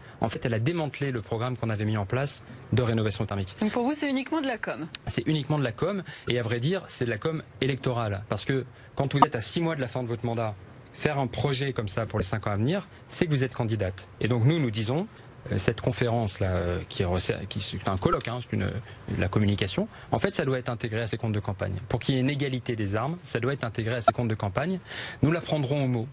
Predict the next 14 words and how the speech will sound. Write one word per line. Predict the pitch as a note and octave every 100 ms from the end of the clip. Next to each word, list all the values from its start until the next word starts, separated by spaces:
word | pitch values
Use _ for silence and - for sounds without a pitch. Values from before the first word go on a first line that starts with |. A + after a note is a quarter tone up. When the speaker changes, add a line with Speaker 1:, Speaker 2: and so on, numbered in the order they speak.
| - -
Speaker 1:
Elle | A2+ A#2
a |
publié | - B2 B2 B2
beaucoup | C3+ D#3
de | B2+ A2 A2 G2+
propositions. | - A2 A#2+ G#2+ - D#3+ G#3 - - - -
Vous |
verrez | A#2 B2 C3+
que | - A#2 G#2+
nous | A#2 A2
en | A2+
avons | A2+ A2+
soutenu | - A#2 B2+
quelques-unes. | A2+ A2 G#2+ A#2+